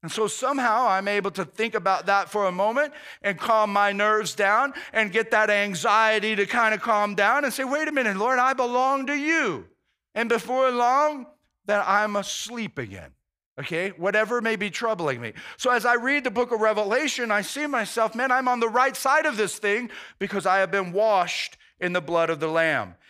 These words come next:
Now, here's something that's interesting. I think sometimes we say the Lord saves us from our sins. No, he doesn't.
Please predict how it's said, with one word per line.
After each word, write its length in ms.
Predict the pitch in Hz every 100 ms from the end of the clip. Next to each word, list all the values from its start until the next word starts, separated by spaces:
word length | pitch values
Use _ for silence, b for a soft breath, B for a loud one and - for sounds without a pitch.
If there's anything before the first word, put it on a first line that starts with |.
| b _
Now, 160 | 180
here's 300 | 175 233 285
something 380 | - 240 208 202
that's 180 | 180 165
interesting. 400 | 208 170 147 165
I 80 | 170
think 260 | 202 277
sometimes 500 | - 254 240 220 214
we 140 | 175 202
say 220 | - 208
the 100 | 190
Lord 240 | 185 214
saves 340 | 170 220 214 170
us 140 | 180
from 160 | - 175
our 140 | 165
sins. 560 | - 196 170 92 - - -
No, 100 | 226
he 100 | 151
doesn't. 360 | 139 143 220